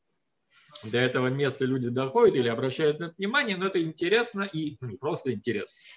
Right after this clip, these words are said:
Это чрезвычайно важно, и всё это относится действительно к, к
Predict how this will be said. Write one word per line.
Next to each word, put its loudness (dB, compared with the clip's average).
Это 4
чрезвычайно -2
важно, 0
и 0
всё 0
это 2
относится 0
действительно -4
к, -8
к -18